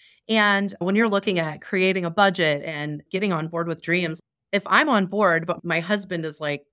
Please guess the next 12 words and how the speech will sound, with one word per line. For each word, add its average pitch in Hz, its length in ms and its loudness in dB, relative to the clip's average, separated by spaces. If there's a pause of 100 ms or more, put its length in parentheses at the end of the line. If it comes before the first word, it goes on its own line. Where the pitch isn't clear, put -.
(400)
"Yeah, 139 140 -6
that's 160 180 -10
not 190 160 -4
important 170 420 -4
to 165 120 -12
me," 139 320 -16 (140)
or, 147 300 -4
"I 156 80 0
don't 147 200 -4
see 160 240 0
the 147 140 -8
benefit," 147 600 -4